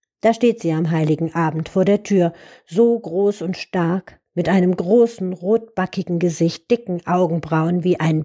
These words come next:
Bär, ein wollenes Kopftuch umgebunden, auf dem einzelne Schneeflocken liegen. Drinnen brennen schon die Kerzen am Weihnachtsbaum. Es riecht nach Würstchen im Kessel und eine Schallplatte dreht sich ein bisschen eierig.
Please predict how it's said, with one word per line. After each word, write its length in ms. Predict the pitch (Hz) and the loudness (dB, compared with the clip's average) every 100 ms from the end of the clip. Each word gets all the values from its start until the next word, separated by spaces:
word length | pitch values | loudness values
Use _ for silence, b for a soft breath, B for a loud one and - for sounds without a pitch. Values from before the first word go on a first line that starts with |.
| - | -2
Bär, 380 | 196 175 151 156 B B B B _ | 2 2 2 -2 B B B B _
ein 260 | 180 180 | 0 0
wollenes 580 | 165 214 220 214 202 - | 2 2 2 0 -4 -6
Kopftuch 460 | - 226 - 247 226 | -6 -8 -8 -8 -2
umgebunden, 800 | 247 247 226 220 247 247 233 226 | 0 2 2 2 2 2 0 0
auf 180 | 165 - | -2 -4
dem 260 | 170 165 | -2 -2
einzelne 540 | - 165 165 - 175 180 | 0 -2 0 0 0 -2
Schneeflocken 720 | - 185 170 - 170 156 175 | 0 2 2 2 -2 -2 0
liegen. 380 | 160 165 170 156 _ _ _ _ _ _ _ _ | 0 2 0 -4 _ _ _ _ _ _ _ _
Drinnen 460 | 165 196 196 196 202 | 0 2 4 2 0
brennen 380 | 175 190 185 185 | 2 2 2 0
schon 240 | 196 185 | 0 0
die 100 | 190 | 0
Kerzen 480 | 226 220 220 - 175 | 2 0 -2 -2 0
am 140 | 175 | 2
Weihnachtsbaum. 680 | 202 196 175 - - 160 165 b b b b b b | 0 0 -2 -6 -4 -4 -4 b b b b b b
Es 180 | - - | -12 2
riecht 240 | 269 254 | 2 2
nach 180 | 202 202 | -2 -2
Würstchen 500 | 208 247 - - 170 | 0 0 0 -4 0
im 160 | 165 170 | 0 -2
Kessel 480 | 170 170 - 160 156 | -4 -2 0 0 0
und 340 | 160 165 - - | -4 -6 -6 -2
eine 260 | 151 156 | 0 0
Schallplatte 560 | - 185 180 175 165 165 | 0 0 0 -2 -4 -4
dreht 320 | 156 170 170 | 0 0 0
sich 220 | 160 165 | -4 -2
ein 120 | 156 | 0
bisschen 340 | 156 165 180 160 | 0 -2 -2 0
eierig. 600 | 170 180 175 175 - | 0 0 0 0 -2